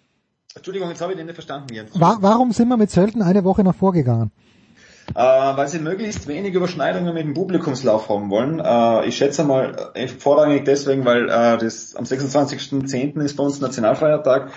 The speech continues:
Speaker 1: Und da werden einige verlängertes Wochenende, äh, ne-, machen oder, oder verlängerte, äh, Urlaubstage und die werden wahrscheinlich schon Ski fahren. Ähm, also meine, meine Schwiegereltern und auch meine, meine Großeltern, das sind noch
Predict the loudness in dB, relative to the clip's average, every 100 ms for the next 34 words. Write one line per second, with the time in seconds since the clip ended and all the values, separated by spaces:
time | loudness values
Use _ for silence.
0 | -20 -20 -20 _ -2 -2 2 4 4 4
1 | 2 2 2 2 2 -4 -6 -4 -2 -6
2 | -6 -4 -4 -4 -4 0 0 0 -6 -18
3 | -14 -10 -6 -4 -4 -2 0 0 0 2
4 | 2 0 -4 0 2 2 2 2 2 0
5 | -2 -8 -16 -20 -18 -16 -16 -6 0 2
6 | 4 2 2 0 0 -2 -2 -6 -6 -8
7 | -8 -4 0 0 -2 -8 -18 -20 0 4
8 | 4 4 0 -2 0 2 2 0 -4 -6
9 | -4 0 2 2 0 -2 -2 -6 -10 -8
10 | -2 0 2 2 2 -2 -2 0 0 0
11 | -4 -6 -4 -4 -2 0 0 0 -2 -4
12 | -4 -2 2 2 -2